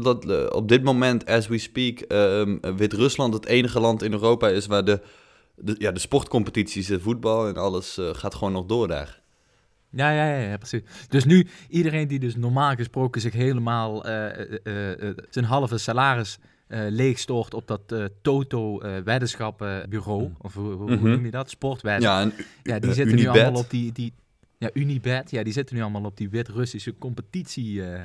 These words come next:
Speaker 1: <laughs>
Speaker 2: hun geld te janken. Ja,
Speaker 1: Ja,
Speaker 2: dat is
Speaker 1: dat is goed
Speaker 2: echt,
Speaker 1: voor
Speaker 2: dat is
Speaker 1: elkaar.
Speaker 2: echt. Dus, even samengevat, wat je dus ziet is dat, eh, landen die in beginsel al een beetje, eh, hè, zoals jij zegt, dictatoriale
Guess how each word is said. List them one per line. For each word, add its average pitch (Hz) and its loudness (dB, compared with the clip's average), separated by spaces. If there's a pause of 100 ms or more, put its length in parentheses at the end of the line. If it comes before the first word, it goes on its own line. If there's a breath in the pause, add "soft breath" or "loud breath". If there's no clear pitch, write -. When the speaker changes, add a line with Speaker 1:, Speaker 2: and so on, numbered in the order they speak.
Speaker 1:
<laughs> 185 -6
Speaker 2:
hun 107 -2
geld 107 -2
te 98 -4
janken. 90 -8 (480 loud breath)
Ja, 135 -10
Speaker 1:
Ja, - -4
Speaker 2:
dat 95 -2
is 95 0
Speaker 1:
dat 107 2
is 101 0
goed - -2
Speaker 2:
echt, 170 -6
Speaker 1:
voor - -6
Speaker 2:
dat 120 -2
is 117 -4
Speaker 1:
elkaar. 104 -2
Speaker 2:
echt. 127 -18 (640 loud breath)
Dus, 139 0 (400)
even 123 -4 (260)
samengevat, 113 -2 (720 loud breath)
wat 120 -2
je 131 2
dus 123 0
ziet 185 -2
is 110 -2
dat, 110 -2 (220)
eh, 104 -2
landen 131 2
die 113 -2
in 117 0
beginsel 120 0
al 110 -2
een 104 -4
beetje, 104 -4
eh, 95 -4
hè, 120 0
zoals 101 -4
jij 98 -4
zegt, 101 -4
dictatoriale 98 0